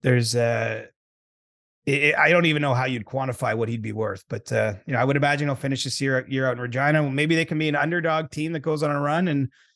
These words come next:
and if not, I mean, if his season is done early, I wouldn't be surprised if he was invited to play at the Men's World Championship with N H L players for Team Canada. We've seen that happen in the past. Um,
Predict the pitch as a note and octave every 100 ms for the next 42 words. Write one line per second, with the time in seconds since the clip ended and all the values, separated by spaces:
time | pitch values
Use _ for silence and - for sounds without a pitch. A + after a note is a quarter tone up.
0 | _ _ _ - F#3 - F#3 G3+ D#3+ D#3
1 | E3+ G#3+ F#3 F#3 F3+ F3+ D3 D#3 D3+ D#3+
2 | F#3 D3 B2+ D3+ F#3+ F#3 E3+ D3 D3 C#3
3 | D3 C#3+ C#3 C#3 C3 B2 C3 C3+ B2 C3
4 | C3 A#2+ A#2+ B2 D3 B2 A#2+ B2+ A#2 A#2
5 | A#2+ - A#2 _ _ _ _ - A#2+ A#2+
6 | A#2 C3 C3 A#2+ G#2 A2 A2 A#2+ A2 A2+
7 | G#2 G2+ A2+ D#3+ E3 D3+ B2+ C3 D3 B2+
8 | A2+ B2+ B2 C3+ - - _ _ _ _
9 | _ - G#2+ G#2 G#2+ G#2+ G#2+ G#2+